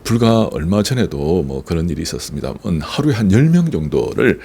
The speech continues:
계속 뭐 저는 이제 전화를 주로 많이 받죠. 그러니까 아침에 한번 이제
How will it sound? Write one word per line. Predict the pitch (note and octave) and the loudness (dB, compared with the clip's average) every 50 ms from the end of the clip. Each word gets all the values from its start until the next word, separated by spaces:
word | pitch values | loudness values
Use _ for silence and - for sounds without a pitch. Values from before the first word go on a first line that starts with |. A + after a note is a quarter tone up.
| - - - - - - | -14 -14 -14 -14 -10 -2
계속 | - D#3+ E3+ F#3 G3+ A3 A3+ A3 A3 - - F#3+ A2 - F2 | 2 4 4 6 6 6 6 4 4 4 2 2 2 2 -2
뭐 | F2+ F2+ E2 | -4 -4 -2
저는 | - D3 C#3 B2 F#2+ | -2 -2 0 0 -2
이제 | E2 D#2+ | -2 -2
전화를 | - - E2+ F2+ B2 D3 C3+ F2+ D2+ - - - | -4 -2 0 0 2 2 2 0 0 -2 -6 -8
주로 | - - F2 | -8 -8 -8
많이 | - - - D2 D2 | -8 -10 -10 -10 -8
받죠. | D#2 D2 - - - - - F#2 G#3+ - - - - _ _ _ _ _ _ _ _ _ - - - | -8 -8 -8 -10 -10 -6 -2 -2 -2 -4 -6 -12 -20 _ _ _ _ _ _ _ _ _ -16 -12 -6
그러니까 | - G2 F2 F2+ E2+ - - - - - - | -4 -2 0 0 -2 -2 -6 -12 -16 -10 -8
아침에 | - F#2+ - - - F3 D#3 G2+ - - - - - - | -8 -4 0 2 2 4 2 2 -2 -8 -18 -20 -12 -4
한번 | - G2+ F#2+ G2 G2 E2 D2+ C#2 | 0 2 4 4 4 2 0 -2
이제 | C2 C2+ C2+ C2 A#1+ A#1+ G#1 | -6 -6 -6 -6 -6 -6 -6